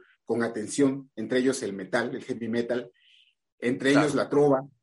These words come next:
Speaker 1: Era, éramos radio universitaria, llegaron algunos chavos a hacer programas, eh, había al-,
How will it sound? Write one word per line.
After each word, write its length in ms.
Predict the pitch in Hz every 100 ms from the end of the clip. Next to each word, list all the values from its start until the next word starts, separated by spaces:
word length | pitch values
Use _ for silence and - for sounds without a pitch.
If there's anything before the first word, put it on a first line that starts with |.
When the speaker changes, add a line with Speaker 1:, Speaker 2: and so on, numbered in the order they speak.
| _ _ _ _ _ -
Speaker 1:
Era, 320 | 185 139 139
éramos 400 | 180 160 135 110
radio 200 | 139 135
universitaria, 720 | 120 107 98 101 139 135 139
llegaron 380 | 123 123 143 139
algunos 340 | 120 139 127
chavos 420 | - 135 127 120 113
a 40 |
hacer 240 | - 123
programas, 680 | - 110 131 139 135 135 - _ _ _ _ -
eh, 500 | 107 113 113 113 107
había 260 | 123 139 139
al-, 160 | 139